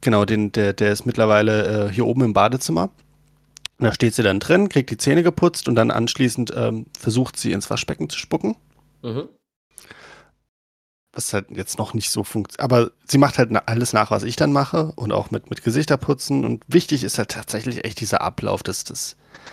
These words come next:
Speaker 1: ich zuerst die Zähne putze, dann kriegt sie die Zähne geputzt, dann spucken wir beide in das Waschbecken, dann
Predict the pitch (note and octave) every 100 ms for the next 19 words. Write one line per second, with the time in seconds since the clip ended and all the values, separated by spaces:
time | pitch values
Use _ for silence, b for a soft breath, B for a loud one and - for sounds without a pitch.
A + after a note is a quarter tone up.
0 | B B B - B2 - - G2+ G2+ A2
1 | - - G#2+ G2+ - G#2 - G#2 - -
2 | - - A2+ G#2+ - G#2+ G#2 G#2+ - G2
3 | - - F2+ - - - F#2 F2+ F2+ F#2+
4 | F2+ F#2 - - A#2 - G#2+ G2 G#2+ F#2
5 | -